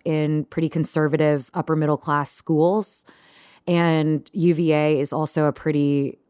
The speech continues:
like, everyone is a little on the conservative side in terms of, like, U V A is a very tradition loving school. And we were both in the Greek system. And so the wedding <laughs> invitations have just been not, like, fast and furious, you know? And also, Andrew and I are both,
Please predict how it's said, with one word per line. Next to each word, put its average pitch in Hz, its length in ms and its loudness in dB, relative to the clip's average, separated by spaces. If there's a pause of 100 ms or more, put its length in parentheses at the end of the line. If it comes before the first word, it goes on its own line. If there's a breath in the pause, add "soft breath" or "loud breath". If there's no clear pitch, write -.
like, 151 720 -2
everyone 151 520 2 (460)
is 165 140 -2
a 175 60 4
little 156 380 4
on 151 140 0
the 147 100 -2
conservative 151 540 -2
side 143 300 0
in 139 80 -4
terms 143 260 -4
of, 139 240 -2
like, 151 160 -4
U 170 100 2
V 160 140 2
A 147 40 4
is 143 120 0
a 147 40 -4
very 151 140 0
tradition 147 520 -2
loving 143 260 -2
school. 151 500 -2 (720 loud breath)
And 147 400 2
we 151 120 2
were 147 80 2
both 147 180 2
in 147 60 0
the 147 60 2
Greek 147 260 -2
system. 180 520 0 (720)
And 170 180 0
so 151 520 2 (560 loud breath)
the 165 60 4
wedding 190 200 6
<laughs> 190 60 4
invitations 175 720 2
have 170 160 0
just 156 340 -2
been 147 460 0 (480)
not, 165 320 -2
like, 165 180 2
fast 160 300 0
and 151 160 -2
furious, 185 400 2
you 247 80 4
know? 233 60 4
And 233 100 2
also, 277 240 4
Andrew 226 260 0
and 240 80 0
I 202 120 2
are 175 120 -2
both, 180 320 -2